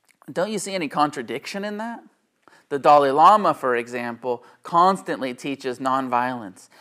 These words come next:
despite having been terribly oppressed all his life.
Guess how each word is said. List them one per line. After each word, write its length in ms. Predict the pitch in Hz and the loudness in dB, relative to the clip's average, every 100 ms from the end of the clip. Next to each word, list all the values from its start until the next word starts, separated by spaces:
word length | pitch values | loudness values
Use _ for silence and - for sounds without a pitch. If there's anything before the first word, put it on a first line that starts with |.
| _ - | _ -10
despite 560 | 139 - 147 160 151 | -10 -2 2 2 2
having 320 | 139 135 131 | -2 -4 -4
been 240 | 120 120 120 | -10 -10 -10
terribly 600 | - 156 165 160 160 143 | -4 0 0 -2 -6 -4
oppressed 680 | 135 131 139 120 113 - _ _ _ - | -6 -8 -10 -8 -8 -16 _ _ _ -10
all 280 | 123 127 127 | -6 -6 -8
his 220 | 131 113 | -16 -16
life. 520 | 113 101 98 _ | -16 -18 -20 _